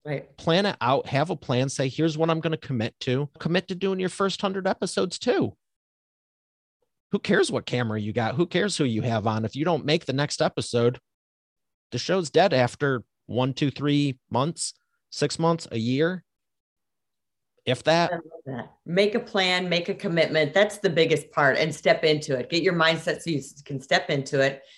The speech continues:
Speaker 1: Make the plan of what you wanna say, what you wanna do, and then just do it. It makes a huge difference. We've talked a lot about equipment and benefits and your brand. Tell us what you think the future of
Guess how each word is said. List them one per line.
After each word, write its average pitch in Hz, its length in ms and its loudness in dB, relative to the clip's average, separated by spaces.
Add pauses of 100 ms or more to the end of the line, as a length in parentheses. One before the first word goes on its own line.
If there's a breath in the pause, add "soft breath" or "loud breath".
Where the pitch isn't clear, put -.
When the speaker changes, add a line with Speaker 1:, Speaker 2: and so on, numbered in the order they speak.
(120)
Speaker 1:
Make 165 240 0
the 214 80 2
plan 185 280 2
of 160 100 2
what 160 180 2
you 180 80 -4
wanna 170 200 2
say, 160 240 2
what 151 200 0
you 175 80 -6
wanna 170 260 0
do, 135 360 4
and 147 240 -2
then 147 220 0
just 151 400 0
do 320 220 2
it. - 220 2 (100)
It - 0 -
makes 175 300 -2
a - 20 -2
huge 175 320 -2
difference. 190 400 2 (260 loud breath)
We've 208 180 6
talked - 340 0
a 202 40 6
lot 185 300 4
about 180 340 6
equipment 196 720 4 (220)
and 143 240 2
benefits 185 640 4
and 147 300 0
your 135 140 2
brand. 175 840 2
Tell 294 240 2
us 294 380 6
what 208 320 6
you 349 140 4
think 226 420 4
the 180 80 0
future 147 880 2 (300 loud breath)
of 151 540 6